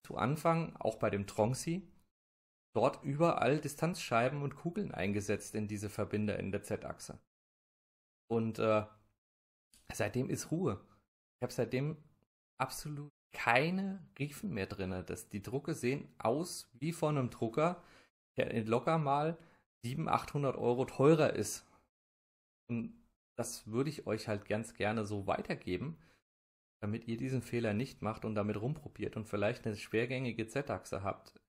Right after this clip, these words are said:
in irgendeinem Lager und die ganze Zeit diese Probleme habt, dass ihr dort diese, diese Rillen drinne habt, weil einfach die Achse nicht so verfahren konnte, wie sie wollte. Und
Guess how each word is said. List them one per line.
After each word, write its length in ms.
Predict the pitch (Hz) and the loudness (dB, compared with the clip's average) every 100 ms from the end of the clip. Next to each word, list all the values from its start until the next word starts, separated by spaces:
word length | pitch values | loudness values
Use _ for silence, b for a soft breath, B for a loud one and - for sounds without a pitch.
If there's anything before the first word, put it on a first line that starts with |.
| _ | _
in 80 | 104 | -4
irgendeinem 560 | - 120 143 127 117 | 2 2 2 -2 -2
Lager 560 | 104 110 131 104 143 160 b b _ _ _ _ _ _ - | 2 4 4 2 0 -4 b b _ _ _ _ _ _ -2
und 180 | 113 113 | -2 0
die 100 | 107 | 4
ganze 360 | 98 123 151 | 6 6 0
Zeit 260 | 147 117 120 | 2 2 2
diese 200 | 127 120 | -4 -4
Probleme 580 | 101 101 101 123 156 101 | -4 -2 0 2 2 0
habt, 480 | 110 - - - 110 | 0 -2 -18 -8 -6
dass 180 | 101 | -4
ihr 140 | 107 107 | -2 -2
dort 460 | - 104 127 - | 0 2 2 -2
diese, 440 | 117 110 113 104 98 | -8 -2 2 2 0
diese 600 | - 101 104 87 78 - - - - | -6 -4 0 0 -4 -10 -14 -16 -6
Rillen 400 | 113 143 196 147 | -2 0 0 -2
drinne 340 | - 113 120 107 | -4 -4 -2 -2
habt, 320 | 113 - - | -4 -6 -2
weil 300 | 104 110 - | 0 0 0
einfach 380 | - 123 147 - | 0 0 -2 -6
die 200 | - - | -6 -4
Achse 340 | - - 156 | -4 -4 -4
nicht 220 | 139 131 | -4 -4
so 140 | - 127 | -6 -4
verfahren 560 | 135 - 98 - 151 | -4 -2 -2 0 -2
konnte, 500 | 156 151 156 143 127 | -2 -2 -2 -2 -8
wie 120 | 117 110 | -12 -10
sie 160 | 113 104 | -8 -2
wollte. 460 | 107 147 165 85 - b b _ _ _ _ _ _ _ _ _ _ _ | 0 0 -2 -10 -10 b b _ _ _ _ _ _ _ _ _ _ _
Und 240 | 101 85 | -6 -6